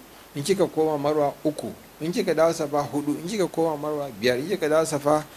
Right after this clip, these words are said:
shida, in kika koma Marwa, a Marwa za ki kare kenan, shi ne bakwai. A Marwa za ka gama,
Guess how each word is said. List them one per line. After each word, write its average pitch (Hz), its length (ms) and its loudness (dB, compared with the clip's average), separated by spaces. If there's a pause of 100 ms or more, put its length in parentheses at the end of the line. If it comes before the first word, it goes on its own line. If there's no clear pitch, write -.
(160)
shida, 131 320 2
in 160 60 0
kika 196 200 4
koma 175 280 6
Marwa, 151 400 10
a 123 100 6
Marwa 170 240 10
za 143 140 6
ki 131 100 -6
kare 117 300 2
kenan, 87 260 -10
shi - 160 -6
ne 110 100 -6
bakwai. 92 320 -10 (920)
A 113 60 -6
Marwa 143 240 8
za 131 140 4
ka 127 100 0
gama, 95 320 -2